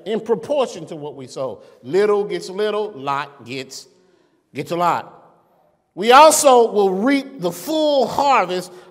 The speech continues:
of the good only if you persevere.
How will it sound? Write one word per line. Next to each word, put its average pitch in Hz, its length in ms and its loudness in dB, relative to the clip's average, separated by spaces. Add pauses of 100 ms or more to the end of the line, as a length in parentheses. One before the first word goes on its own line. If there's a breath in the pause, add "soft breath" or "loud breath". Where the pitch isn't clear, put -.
(120 loud breath)
of 240 180 6
the 185 100 0
good 190 920 0 (320 loud breath)
only 311 400 4 (100)
if 240 200 0
you 226 160 -8
persevere. 262 880 -2